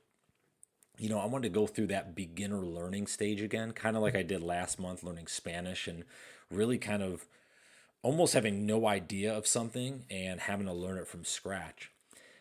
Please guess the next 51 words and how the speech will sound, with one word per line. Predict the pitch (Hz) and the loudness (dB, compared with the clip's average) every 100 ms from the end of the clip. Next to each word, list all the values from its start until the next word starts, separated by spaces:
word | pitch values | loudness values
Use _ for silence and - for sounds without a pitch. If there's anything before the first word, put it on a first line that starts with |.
| - | 0
But | 131 | 4
anyways, | 214 156 123 110 | 6 6 6 4
as | 104 | 4
I | 107 | 4
started | - 202 240 | 4 4 4
to | 151 | 4
get | 90 110 | 2 0
through | - 110 107 | -2 -2 -2
January | 92 104 120 117 113 110 | 0 2 4 4 4 4
and | 104 | 2
into | 90 | 0
February, | 87 - 104 110 101 101 101 98 | -4 -2 0 0 2 2 2 0
and | - | -2
I | 98 | -4
started | - 190 202 | 0 0 2
to | |
have | 131 | 0
these | 117 101 | 0 -2
talks | - - 101 101 - | -2 -4 -4 -4 -4
of, | 92 85 | -4 -4
I | - | -4
wanted | 95 120 143 | -2 0 0
to | |
write | 101 95 98 | 2 0 0
this | 87 82 | -4 -8
book. | 80 - - - _ _ _ _ _ _ _ - - | -6 -8 -8 -16 _ _ _ _ _ _ _ -20 -20
And | - 101 | -6 -4
I | |
wanted | 95 120 | 0 0
to | 117 | 2
write | 113 113 | 2 2
this | 95 | -2
book | 78 98 - | -2 -4 -2
about, | 80 87 85 85 - - - - - - _ | -2 0 0 0 -4 -20 -20 -20 -20 -20 _
um, | - 87 82 80 - | -10 -10 -10 -12 -14
my | - 92 | -6 -4
Just | 82 107 - | 2 2 2
Get | 107 | 0
Started | - 90 85 | 0 0 0
podcast | - 117 113 - 107 101 101 - | 2 2 2 0 0 0 -4 -6
and | 90 | -6
the | 85 | -6
Just | 80 104 - | 0 0 0
Get | 104 | -4
Started | - 87 85 82 | -2 -2 -2 -4
journey | 80 107 107 107 107 | 0 2 4 4 2
and | 92 | 0
a | 82 | -2
lot | 92 98 | 0 0
of | |
the, | 85 87 | 0 -4